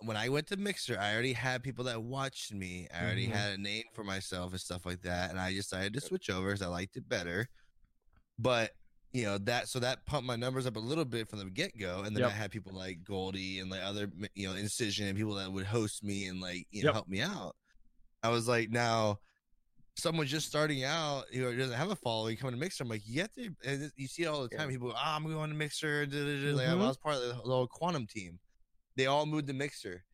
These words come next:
Speaker 2: Mm.
Speaker 1: They all are all back on Twitch because they thought they're gonna come over to Mixer and have the following that, you know, that
Speaker 2: Sure.
Speaker 1: you see.
Speaker 2: Yep.
Speaker 1: You know, I'm almost at two thousand followers already in, like, what, three or four months?
Speaker 2: Mm-hmm.
Speaker 3: Right.
Speaker 1: It's, it,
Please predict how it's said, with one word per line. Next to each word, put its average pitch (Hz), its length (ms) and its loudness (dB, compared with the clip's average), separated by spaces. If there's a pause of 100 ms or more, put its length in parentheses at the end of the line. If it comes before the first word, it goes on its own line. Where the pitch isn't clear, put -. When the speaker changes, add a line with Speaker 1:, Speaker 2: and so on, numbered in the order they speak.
(140)
Speaker 2:
Mm. 139 360 2
Speaker 1:
They 135 100 4
all 123 240 4
are 120 140 6
all 117 160 6
back 117 240 2
on 104 100 -2
Twitch 107 360 -4
because 95 760 -6
they 117 220 0
thought 113 260 -2
they're 107 120 -2
gonna 107 180 -2
come 110 160 -4
over 107 100 0
to 101 80 -2
Mixer 101 360 -4
and 95 80 -6
have 98 420 -4
the 90 420 -6 (320)
following 98 440 -2
that, 92 240 -4 (100)
you 92 100 -4
know, 90 140 -2
that 90 60 -2
Speaker 2:
Sure. 139 160 6
Speaker 1:
you 101 120 -2
see. - 200 -6
Speaker 2:
Yep. 135 180 4
Speaker 1:
You 101 140 0
know, 98 60 2
I'm 113 120 2
almost 113 320 0
at 104 160 0
two 120 100 -4
thousand 107 300 0
followers 160 360 0
already 98 260 2
in, 98 80 -2
like, 98 240 -4
what, 98 200 -2
three 104 160 0
or 104 60 0
four 113 180 0
months? 107 480 -2
Speaker 2:
Mm-hmm. 123 200 -2
Speaker 3:
Right. 147 220 -2 (520)
Speaker 1:
It's, - 240 -4
it, 143 140 0